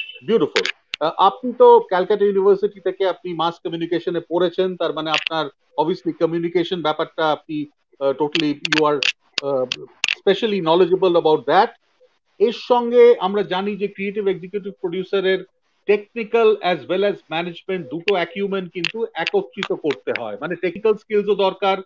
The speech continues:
কারণ আপনাকে অনেক সময় editing এ যেতে হয়, shooting এ থাকতে হয়, আপনাকে shooting এর equipment ভাড়া করতে হয়, editing এর হয়তো suite ভাড়া করতে হয়, তার মানে technical নলেজটা আপনার থাকা দরকার, as well as production management skills,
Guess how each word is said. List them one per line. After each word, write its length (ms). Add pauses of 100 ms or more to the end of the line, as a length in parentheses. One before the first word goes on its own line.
(340)
কারণ 200
আপনাকে 300
অনেক 240
সময় 120
editing 340
এ 60
যেতে 200
হয়, 180
shooting 380
এ 80
থাকতে 320
হয়, 240 (300)
আপনাকে 320
shooting 300
এর 80
equipment 480
ভাড়া 180
করতে 300
হয়, 100
editing 400
এর 140 (300)
হয়তো 220
suite 340
ভাড়া 180
করতে 300
হয়, 100
তার 140
মানে 140
technical 560
নলেজটা 280
আপনার 220
থাকা 180
দরকার, 360 (380)
as 200 (120)
well 140
as 120 (240)
production 640
management 480
skills, 400